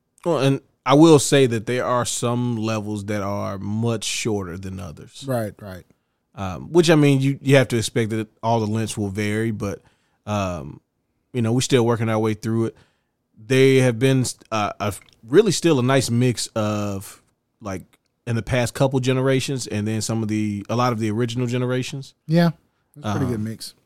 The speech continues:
Speaker 1: You know, everybody's favorite mascot, Pikachu, has made several appearances.
Speaker 2: Oh, no doubt.
Speaker 1: Uh,
Speaker 2: Uh, Scorbunny's been in it a lot.
Speaker 1: Yeah, they, hey, they, they, they pushing them Sword and Shield starters. Um,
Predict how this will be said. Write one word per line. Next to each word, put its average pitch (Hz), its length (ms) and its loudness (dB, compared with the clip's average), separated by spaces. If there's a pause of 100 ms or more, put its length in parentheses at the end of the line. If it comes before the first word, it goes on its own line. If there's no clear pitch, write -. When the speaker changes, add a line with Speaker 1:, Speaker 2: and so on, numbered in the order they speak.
(1040)
Speaker 1:
You 113 120 -6
know, 95 120 -4
everybody's 113 460 0
favorite 113 320 -2
mascot, 113 540 -4
Pikachu, 110 520 -4
has 107 180 -6
made 107 240 -2
several 104 320 -4
appearances. 104 640 -6
Speaker 2:
Oh, 120 60 -10
no 110 120 -6
doubt. 110 340 -8 (400)
Speaker 1:
Uh, 113 40 -10
Speaker 2:
Uh, 107 340 -4
Scorbunny's 143 580 2
been 135 180 -4
in 135 120 -2
it 131 100 -4
a 127 40 -2
lot. 131 320 -2 (220)
Speaker 1:
Yeah, 139 540 6
they, 135 360 2
hey, 135 180 4
they, 127 120 2
they, 131 280 0
they 120 240 0
pushing 127 380 2
them 113 140 -2
Sword 117 280 0
and 110 100 -4
Shield 120 280 0
starters. 101 500 -6 (600)
Um, 98 540 -6